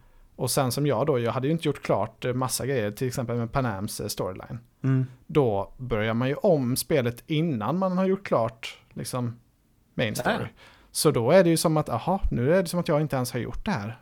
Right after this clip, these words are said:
Speaker 1: Eh, då blir det jätte-, liksom,
Speaker 2: Ja.
Speaker 1: konstig dissonans, eh, i det.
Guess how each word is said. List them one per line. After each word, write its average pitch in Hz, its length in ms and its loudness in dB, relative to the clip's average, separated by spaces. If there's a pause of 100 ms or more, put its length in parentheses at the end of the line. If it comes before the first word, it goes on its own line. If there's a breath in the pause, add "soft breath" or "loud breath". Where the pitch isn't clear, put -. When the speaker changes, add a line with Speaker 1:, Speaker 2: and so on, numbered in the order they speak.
Speaker 1:
Eh, 131 140 -2
då 123 60 0
blir 120 140 0
det 135 60 0
jätte-, 170 280 -4
liksom, 127 320 -2
Speaker 2:
Ja. 120 60 -2
Speaker 1:
konstig 127 520 -2
dissonans, 123 680 -2
eh, 139 240 -4
i - 40 -2
det. - 160 -6